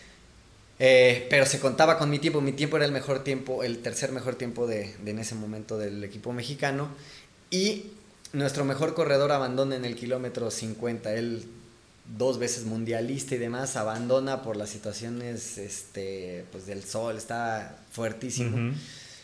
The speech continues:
Speaker 1: Entonces se queda mi entrenador como segundo
Speaker 2: Ok.
Speaker 1: y yo como tercero, pues ahora primero y segundo, y este, y uno de los corredores que va a venir también acá con nosotros, que no se esperaba,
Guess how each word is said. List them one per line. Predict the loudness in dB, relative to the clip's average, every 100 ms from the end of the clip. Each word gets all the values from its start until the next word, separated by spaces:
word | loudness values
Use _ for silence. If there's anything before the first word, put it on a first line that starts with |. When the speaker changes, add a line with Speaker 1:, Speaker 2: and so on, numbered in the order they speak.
| -20 -20 -20
Speaker 1:
Entonces | -6 -2 0 0
se | 0 -2
queda | 2 6 6 6 2
mi | 0
entrenador | 0 0 2 4 6 6 4
como | 0 -2 -2
segundo | -2 0 0 2 2 2 0
Speaker 2:
Ok. | -4 -2
Speaker 1:
y | 0 4
yo | 4 2
como | -2 -2 -2 -4 -2
tercero, | -4 0 4 6 4 0
pues | -4
ahora | -2 -2
primero | -4 -4 -2
y | -2
segundo, | -4 -4 -2 -2 -4 -8
y | -4 -2
este, | -2 -4 -4 -4
y | -4
uno | -2
de | -2
los | -2
corredores | -2 2 2 2
que | -2
va | -2
a |
venir | -2 -4 -4
también | -4 -4
acá | -4 -4
con | -4
nosotros, | -2 -2 -2 -2 -2
que | -4
no | -4 -4
se | -4
esperaba, | -4 -2 0 0 -2